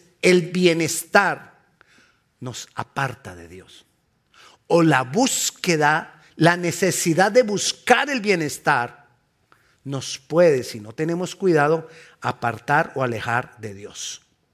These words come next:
Tengamos cuidado. Tomamos decisiones guiados por los ojos naturales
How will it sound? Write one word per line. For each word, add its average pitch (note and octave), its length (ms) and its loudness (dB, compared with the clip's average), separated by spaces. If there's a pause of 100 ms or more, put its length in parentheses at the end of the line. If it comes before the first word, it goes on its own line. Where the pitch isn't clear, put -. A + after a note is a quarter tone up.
(220)
Tengamos G#2+ 460 -14
cuidado. A#2 400 -14 (1200)
Tomamos E3+ 380 0
decisiones G3 680 0
guiados E3 720 0 (680)
por C3 140 -4
los C#3 200 -2
ojos E3 220 0
naturales E3+ 800 0